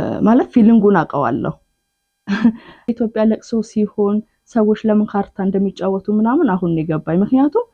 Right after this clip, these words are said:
ተፋጠው ቁጭ ካሉ በቃ ሌላ ወሬ ብዙም ላይኖር ይችላልና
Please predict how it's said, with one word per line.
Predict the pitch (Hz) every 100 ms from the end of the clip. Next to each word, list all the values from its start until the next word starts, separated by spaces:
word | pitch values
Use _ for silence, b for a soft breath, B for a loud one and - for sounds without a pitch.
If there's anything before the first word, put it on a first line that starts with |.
| _ _ _
ተፋጠው | 269 269 269 269 247
ቁጭ | 339 359 -
ካሉ | 277 311 330 392 523 - _ _ -
በቃ | 220 247 247 190
ሌላ | 214 233 226
ወሬ | 220 214 202
ብዙም | 196 240 233 196 190 175 175 170 175 160
ላይኖር | 180 220 220 202
ይችላልና | 185 190 175 175 190